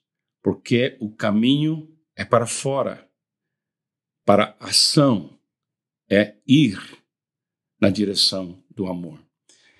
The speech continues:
Esses são os dez degraus para a vitória. Ao olhar para eles, você se sente pronto para começar? Olha a oração do Stanley Jones. "Ó Cristo,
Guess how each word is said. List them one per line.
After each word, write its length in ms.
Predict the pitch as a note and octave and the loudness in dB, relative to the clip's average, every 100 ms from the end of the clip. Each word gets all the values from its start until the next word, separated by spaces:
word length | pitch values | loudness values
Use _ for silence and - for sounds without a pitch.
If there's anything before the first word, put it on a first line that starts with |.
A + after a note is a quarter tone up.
| _ _ | _ _
Esses 360 | - F#3+ G3 F#3 | 4 6 4 0
são 280 | - F3+ F3 | -2 0 0
os 140 | G#2 | 0
dez 360 | A#2 C#3 D3 C#3+ | -2 -4 -4 -6
degraus 640 | C#3+ A2+ A2 G#2 G#2+ - | -8 -2 2 2 0 -6
para 240 | - A2 | -4 -6
a 20 | G2+ | -6
vitória. 640 | G#2+ G#2+ G#2 F2+ - - _ _ _ _ | -12 -4 -4 -4 -10 -20 _ _ _ _
Ao 100 | G2 | 0
olhar 360 | F#2 G#2+ B2 C3+ | 2 2 2 0
para 160 | G2+ | -4
eles, 560 | G#2+ C#3 G#2+ G2 - - _ _ _ - | -2 -2 -2 -4 -6 -8 _ _ _ 0
você 340 | A2 - C3 | 2 4 2
se 160 | B2+ C3+ | -2 -6
sente 400 | - C3+ B2 - | -4 -4 -4 -6
pronto 880 | - - D3+ G3 F#3+ - - F2 - _ _ _ _ _ _ | -10 0 4 4 2 -6 -14 -14 -16 _ _ _ _ _ _
para 160 | F#2+ F2+ | -2 -2
começar? 880 | - G#2+ F2+ E2 - D3 D3+ - _ _ _ _ _ _ _ _ _ _ _ _ _ | -4 -2 0 0 2 0 -2 -6 _ _ _ _ _ _ _ _ _ _ _ _ _
Olha 320 | A2 A#2+ A#2 | 4 6 2
a 140 | - A2 | -2 -8
oração 560 | G#2+ A2+ - A2 G#2 | -8 0 0 0 -4
do 80 | G2 | -6
Stanley 400 | - A2+ G#2 G#2 | -6 -4 -4 -6
Jones. 520 | F2+ F2 - F2+ - _ _ | -8 -14 -14 -12 -14 _ _
"Ó 180 | A#2 D3 | 4 4
Cristo, 680 | - - D3 C3 - E2 | 2 0 2 0 -4 -12